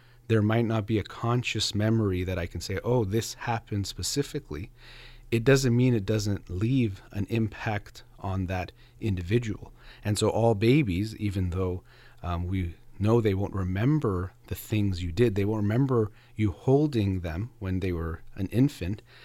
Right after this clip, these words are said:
but that warmth and connection and security that they give them will be within them, and they carry that forward for the rest of their lives.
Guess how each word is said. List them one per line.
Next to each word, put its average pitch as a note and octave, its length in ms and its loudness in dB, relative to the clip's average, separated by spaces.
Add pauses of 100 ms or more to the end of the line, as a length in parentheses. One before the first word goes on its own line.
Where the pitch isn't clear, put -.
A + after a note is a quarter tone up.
(200)
but G#2 360 0
that G#2+ 260 0 (200)
warmth A#2 460 2
and G2 140 -2
connection G2+ 800 -2 (340)
and F#2 180 -4
security B2+ 680 2
that F#2 180 -4
they F2+ 120 -2
give F2 260 -4
them F#2+ 340 -2
will D#3+ 320 4
be F2+ 380 -6 (100)
within G2 420 -4
them, F2 180 -4
and F2 120 -4
they E2 80 -6
carry A2+ 400 0
that G2 160 -2
forward A2+ 520 0 (240)
for G#2 120 -4
the F2+ 100 -2
rest F2+ 280 -4
of F#2 100 -4
their F2 160 -4
lives. F#2+ 500 -6